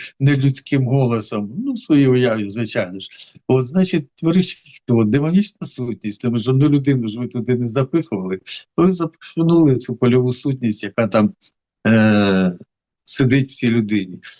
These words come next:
У п'яничок, у більшості з них обов'язково, я вже про наркоманів не, не, не кажу, обов'язково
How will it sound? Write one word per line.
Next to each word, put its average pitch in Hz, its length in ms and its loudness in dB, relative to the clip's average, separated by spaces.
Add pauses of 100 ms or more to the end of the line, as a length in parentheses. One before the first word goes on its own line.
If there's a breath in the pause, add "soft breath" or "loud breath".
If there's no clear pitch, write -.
(140)
У 208 160 2
п'яничок, 180 800 0
у 147 40 -6
більшості 131 680 -4
з 117 80 -6
них 135 320 0
обов'язково, 127 1080 -2 (460)
я 143 120 0
вже 127 120 2
про 139 180 2
наркоманів 135 680 -2
не, 113 180 -2
не, 127 240 -2 (160)
не 123 180 2
кажу, 104 420 0 (300 loud breath)
обов'язково 151 1040 -2